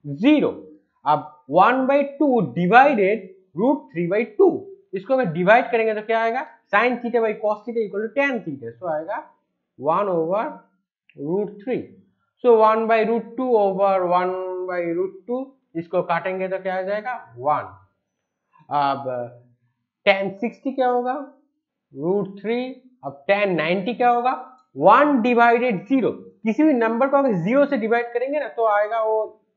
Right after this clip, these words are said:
मैथ एरर, इनफाइनाइट, इसको हम लोग कैलकुलेट नहीं कर सकते।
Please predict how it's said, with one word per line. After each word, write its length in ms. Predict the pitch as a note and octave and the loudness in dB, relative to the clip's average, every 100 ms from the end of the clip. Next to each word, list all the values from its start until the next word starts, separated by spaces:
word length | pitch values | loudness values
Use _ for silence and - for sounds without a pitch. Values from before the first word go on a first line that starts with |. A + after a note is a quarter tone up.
| D#3+ | -6
मैथ 280 | F3 E3 E3 | -2 -2 0
एरर, 440 | F3+ G3+ G#3 F#3 | 0 2 0 -6
इनफाइनाइट, 720 | C#3+ D#3 D#3 E3 E3+ G3 G3 _ _ _ - | -10 -6 -6 -6 -6 -8 -12 _ _ _ -20
इसको 200 | D3+ F#3 | -8 -4
हम 80 | F#3 | -2
लोग 160 | C4 - - _ | -2 -4 -20 _
कैलकुलेट 400 | - D#3 D3 G#3 | -4 -4 -2 -4
नहीं 160 | G#3 B3+ | -2 -2
कर 140 | A#3 | -2
सकते। 320 | E3 C3 - | -6 -12 -20